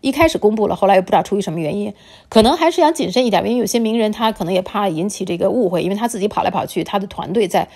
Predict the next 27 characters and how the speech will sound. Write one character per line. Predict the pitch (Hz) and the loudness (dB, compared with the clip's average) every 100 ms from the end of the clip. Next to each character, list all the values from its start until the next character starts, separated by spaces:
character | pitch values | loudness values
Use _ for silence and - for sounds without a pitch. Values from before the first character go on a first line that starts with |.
| - - | -20 0
管 | - 190 | 4 4
理 | 190 | 4
他 | 190 | 0
这 | 190 | 0
些 | 185 | 0
账 | 190 185 | 0 0
号， | 185 | -2
就 | 139 151 | -2 -4
把 | 185 | -6
那 | 160 | -6
I | 214 185 | -4 -2
P | 202 | -2
制-， | 185 175 | -4 -4
地 | - 165 | -6 -8
址 | - | -6
弄 | 175 165 | -6 -6
得 | 135 | -4
有 | - | -4
混 | 196 - - | -4 -6 -8
了 | - | -8
还 | 190 | -6
是 | 185 | -6
怎 | - | -8
么 | 185 | -12
样， | - | -12
可 | - | -6
能 | 220 277 | -2 -2